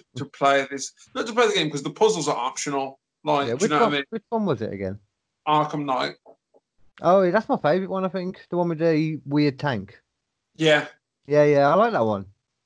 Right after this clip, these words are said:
Speaker 1: Yeah, so the puzzles in that are wicked.
Speaker 2: Mm.
Speaker 1: Played, playing Tomb Raider, Shadow of the Tomb Raider, the puzzles are pretty awesome in that too.
Speaker 2: Uh, Tomb Raider's, like, they're pretty hard sometimes. Well, I always find them pretty hard anyway.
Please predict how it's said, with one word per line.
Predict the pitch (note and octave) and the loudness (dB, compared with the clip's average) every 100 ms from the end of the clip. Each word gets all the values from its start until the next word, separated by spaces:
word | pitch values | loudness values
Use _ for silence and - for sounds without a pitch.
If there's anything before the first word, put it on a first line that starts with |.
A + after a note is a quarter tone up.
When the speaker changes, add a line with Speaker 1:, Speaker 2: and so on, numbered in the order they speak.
| _ _ _ - - - - - - - | _ _ _ -20 -20 -20 -20 -20 -20 -6
Speaker 1:
Yeah, | D3+ D3+ | -2 -2
so | D3+ D3+ | -4 -8
the | |
puzzles | - F#3 D3+ D3+ | -2 -2 -2 -4
in | D3 | -2
that | D3 | -2
are | C3+ C3 | -4 -10
wicked. | C3 C#3 C#3 C#3 D3 C#3+ C#3+ D#3+ _ _ _ _ _ _ - | -10 -6 -6 -6 -4 -4 -6 -16 _ _ _ _ _ _ -14
Speaker 2:
Mm. | D#3 D3+ D3+ | -10 -8 -2
Speaker 1:
Played, | D3+ D3 - E3 - | 0 0 -2 -16 -6
playing | D3+ C#3+ C#3+ | -2 -2 -4
Tomb | - C#3+ C#3+ | -6 -4 -4
Raider, | C#3 C#3 C#3 | -2 -2 -4
Shadow | - C3+ C3+ | -4 -4 -4
of | C3 | -8
the | |
Tomb | C3 - C3+ C3 | -8 -6 -6 -4
Raider, | C3 C3 | -4 -6
the | B2 - | -10 -10
puzzles | - C3+ C3 | -6 -6 -6
are | C3 | -8
pretty | C3+ - C3 | -8 -4 -4
awesome | C3 B2+ C3 | -4 -6 -8
in | B2+ | -6
that | B2+ D3+ - | -6 -6 -6
too. | C3+ C3+ C3+ - | -4 -2 -4 -10
Speaker 2:
Uh, | - G#2+ | -12 -12
Tomb | - D3 D3+ | -4 -2 2
Raider's, | C#3 B2 A2 | 2 0 0
like, | G#2+ G2 | -2 -2
they're | B2+ | -4
pretty | D3 G3+ C3+ | -4 -2 -2
hard | G2+ A#2 B2+ | 0 0 -2
sometimes. | D3+ C#3+ C#3 C3+ C3+ - _ _ _ _ _ _ _ _ _ _ - _ _ - - _ - - _ _ _ _ - _ A2+ | -6 -4 -4 -4 -10 -12 _ _ _ _ _ _ _ _ _ _ -20 _ _ -20 -20 _ -20 -20 _ _ _ _ -20 _ -2
Well, | A#2+ | 0
I | B2+ | 2
always | G2+ | 0
find | A2 G#2+ G2 | -4 -6 -6
them | |
pretty | G2 G2+ G2 | -8 -8 -4
hard | G2 F#2+ | -4 -4
anyway. | G2+ G#2+ G#2 | -4 -4 -6